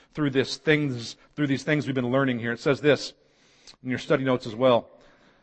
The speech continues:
"The outpouring of God's wrath is meant to condemn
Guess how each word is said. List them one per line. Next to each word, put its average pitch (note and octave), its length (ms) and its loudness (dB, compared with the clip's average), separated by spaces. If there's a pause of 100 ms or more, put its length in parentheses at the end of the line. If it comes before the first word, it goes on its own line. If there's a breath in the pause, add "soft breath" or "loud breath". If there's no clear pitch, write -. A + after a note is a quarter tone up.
(120)
"The C#3 200 2
outpouring G3+ 560 6
of B2+ 100 -2
God's D#3 360 8
wrath C3 600 4 (560 soft breath)
is B2+ 220 -2
meant F3 300 4
to - 280 -2
condemn D3 600 4